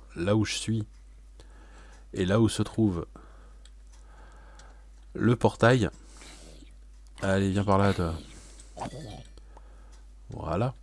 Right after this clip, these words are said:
Euh, bon bah super. De ce côté-ci donc. Quoi ? Mais des. Vas-y toi! Allez voilà!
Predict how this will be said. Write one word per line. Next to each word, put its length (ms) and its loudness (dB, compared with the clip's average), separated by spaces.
Euh, 480 2
bon 140 0
bah 160 -6
super. 460 -4
De 120 2
ce 80 -2
côté-ci 580 4
donc. 340 4
Quoi ? 280 10
Mais 120 -6
des. 180 -6
Vas-y 500 8
toi! 320 12
Allez 320 8
voilà! 360 8